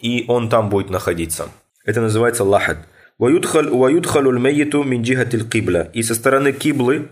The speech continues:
ставят человека в могилу. «Ваякулю вадиаху», и человек, который кладёт его, говорит: «Бисмиллах, ва аля миллати расулиллах, ва юваджихуху иля аль-киблати аля шакиль айман».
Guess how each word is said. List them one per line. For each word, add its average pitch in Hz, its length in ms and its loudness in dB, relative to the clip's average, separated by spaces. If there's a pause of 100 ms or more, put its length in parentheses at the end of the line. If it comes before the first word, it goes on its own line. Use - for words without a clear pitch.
(200)
ставят 110 480 2
человека 104 760 2
в 110 80 -8
могилу. 107 540 -2 (320)
«Ваякулю 131 540 4
вадиаху», 127 600 2
и 117 100 -4
человек, 123 380 2
который 113 340 0
кладёт 113 380 0
его, 117 180 2
говорит: 110 400 2
«Бисмиллах, 107 800 0 (240)
ва 107 180 2
аля 120 160 4
миллати 120 360 0
расулиллах, 98 760 2 (320)
ва 113 80 4
юваджихуху 135 920 2
иля 123 160 2
аль-киблати 131 640 0
аля 117 220 4
шакиль 110 420 0
айман». 92 400 2